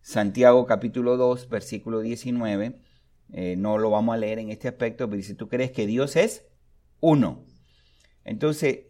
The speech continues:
la doctrina cristiana en esencia es que nosotros creemos que Dios es uno. Y es uno en esencia también.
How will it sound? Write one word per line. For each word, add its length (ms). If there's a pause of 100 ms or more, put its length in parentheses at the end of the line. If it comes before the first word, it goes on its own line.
(140)
la 180
doctrina 540
cristiana 720
en 120
esencia 600
es 600 (380)
que 160
nosotros 540
creemos 420
que 160
Dios 340
es 340 (680)
uno. 600 (1000)
Y 180
es 220 (180)
uno 380
en 160
esencia 680
también. 760